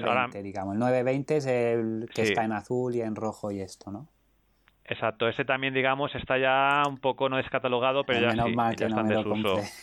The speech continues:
Speaker 1: <laughs> el año pasado.
Speaker 2: Ahora el
Speaker 1: Yo
Speaker 2: bueno
Speaker 1: ya, ya
Speaker 2: no,
Speaker 1: directamente,
Speaker 2: sigue
Speaker 1: yo cuando me
Speaker 2: siendo
Speaker 1: compro uno ya, <laughs> ya me compro, hay dos o tres modelos en medio. <laughs>
Speaker 2: Ya, ya. <laughs> Bueno, pasa un poco como los móviles, que
Speaker 1: Sí.
Speaker 2: también te puedes comprar lo último de lo último, pero a lo mejor te compras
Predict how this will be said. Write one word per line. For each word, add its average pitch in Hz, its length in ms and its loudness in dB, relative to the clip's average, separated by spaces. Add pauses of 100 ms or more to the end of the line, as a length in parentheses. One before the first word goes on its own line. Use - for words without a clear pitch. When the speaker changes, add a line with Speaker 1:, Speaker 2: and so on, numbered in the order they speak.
(280)
Speaker 1:
<laughs> 175 140 -2
el 127 80 -4
año 113 280 0
pasado. 113 460 2
Speaker 2:
Ahora 123 300 4
el 131 80 2
Speaker 1:
Yo 120 60 0
Speaker 2:
bueno 127 180 4
Speaker 1:
ya, 120 80 2
ya 135 140 4
Speaker 2:
no, 143 40 4
Speaker 1:
directamente, 160 540 2
Speaker 2:
sigue 165 100 0
Speaker 1:
yo 147 120 2
cuando 170 220 4
me 165 60 4
Speaker 2:
siendo 160 160 2
Speaker 1:
compro 147 360 2
uno 160 420 4
ya, 131 580 4 (640)
<laughs> 151 280 -2
ya 127 160 4
me 127 160 -4
compro, 127 640 2
hay 123 200 4
dos 123 240 2
o 120 100 2
tres 120 180 0
modelos 113 460 2
en 107 180 0
medio. 104 380 -2 (560)
<laughs> - 180 -4 (920)
Speaker 2:
Ya, 123 200 0
ya. 143 540 -2
<laughs> - 360 -18
Bueno, 151 220 2
pasa 139 160 0
un 160 80 0
poco 165 240 4
como 156 160 2
los 127 180 4
móviles, 117 420 2
que 120 120 2
Speaker 1:
Sí. 117 60 2
Speaker 2:
también 107 200 -2
te 117 120 0
puedes 123 160 -2
comprar 117 500 2
lo 117 360 2
último 139 500 -2
de 135 40 2
lo 135 120 2
último, 151 580 -2
pero 117 160 0
a - 20 2
lo 113 80 -8
mejor 123 200 -4
te 127 100 -2
compras 117 500 0